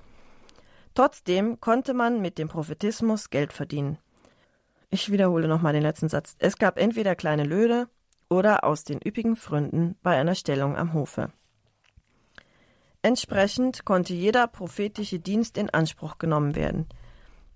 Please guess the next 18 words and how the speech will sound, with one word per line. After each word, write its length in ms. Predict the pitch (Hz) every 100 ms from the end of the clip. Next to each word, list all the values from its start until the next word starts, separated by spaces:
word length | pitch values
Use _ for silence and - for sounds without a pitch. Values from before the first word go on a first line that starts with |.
| -
Die 100 | 208
Zuständigkeit 800 | 285 285 190 180 175 - 190 -
spannte 360 | - 175 170
sich 200 | 160 160
von 120 | - 151
den 140 | 147
kleinen 380 | - 185 202 233
Problemen 380 | 175 180 151 165
des 180 | -
Alltags 580 | - 196 - 233 220 -
bis 240 | - 285 -
hin 180 | 185
zu 140 | 185 -
den 240 | - -
Fragen 480 | - - 165 202 202
der 120 | 151
großen 360 | - 147 156 175
Politik. 600 | - 196 196 180 -